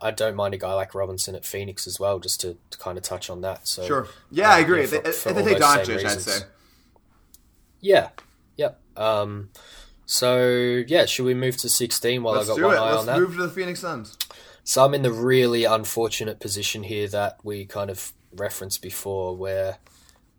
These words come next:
Speaker 1: Sexton is still there.
Speaker 2: Oh, no. If they go eight, and
Speaker 1: Phoenix.
Speaker 2: they would take him at sixteen. He, he won't be there at sixteen, but if they, if
Speaker 1: Yeah,
Speaker 2: he
Speaker 1: I
Speaker 2: were
Speaker 1: don't think so. I think, you know, there's probably a little bit of,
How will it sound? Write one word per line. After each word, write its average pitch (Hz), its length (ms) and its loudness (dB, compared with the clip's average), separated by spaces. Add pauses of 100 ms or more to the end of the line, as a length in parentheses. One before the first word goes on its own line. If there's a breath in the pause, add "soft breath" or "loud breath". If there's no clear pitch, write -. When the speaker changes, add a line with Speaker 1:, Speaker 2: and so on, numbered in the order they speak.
(240)
Speaker 1:
Sexton 110 720 0
is 101 600 -4
still 131 340 0
there. 107 280 0 (180)
Speaker 2:
Oh, 117 240 4
no. 104 460 0 (140)
If 131 100 -14
they 196 100 4
go 190 160 8
eight, 143 160 4
and 113 120 4
Speaker 1:
Phoenix. 127 260 2
Speaker 2:
they 139 120 2
would 123 140 0
take 120 220 -2
him 104 100 -4
at 92 100 -6
sixteen. 104 300 -10 (140)
He, 214 80 0
he 262 80 4
won't 254 260 4
be 147 100 4
there 127 140 0
at 107 80 -4
sixteen, 90 460 -12 (140)
but 127 140 0
if 135 100 -6
they, 127 80 -4
if - 200 -8
Speaker 1:
Yeah, 135 140 8
Speaker 2:
he 113 60 2
Speaker 1:
I 135 60 6
Speaker 2:
were 156 60 10
Speaker 1:
don't 139 160 12
think 107 160 -6
so. 101 180 0
I 107 100 2
think, 127 300 0
you 127 80 -10
know, 110 100 -4
there's 107 180 -2
probably 110 540 0
a 107 60 0
little 104 240 -4
bit 101 140 -6
of, - 380 -4